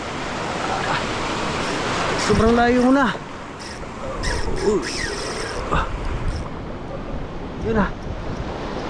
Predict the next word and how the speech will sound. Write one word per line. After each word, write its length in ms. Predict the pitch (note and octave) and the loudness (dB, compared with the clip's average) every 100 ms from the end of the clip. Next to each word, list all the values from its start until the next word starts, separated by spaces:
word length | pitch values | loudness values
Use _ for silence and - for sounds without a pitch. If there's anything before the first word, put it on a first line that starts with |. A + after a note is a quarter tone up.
| - - - - - - - - - - - - - - - - - - - - - - - - - - - - - - - - - - - - - - - - - - - - - - - - - - - - - - - - - - - | -2 -2 0 0 -2 -4 -2 -2 -2 -2 -2 0 2 2 2 2 2 2 2 2 2 2 2 2 2 2 2 2 2 2 2 2 2 2 2 2 2 2 2 2 2 2 0 0 0 0 -2 -2 -2 -2 0 0 -2 -2 -2 -2 -2 0 4
Ala. 160 | A3 | 6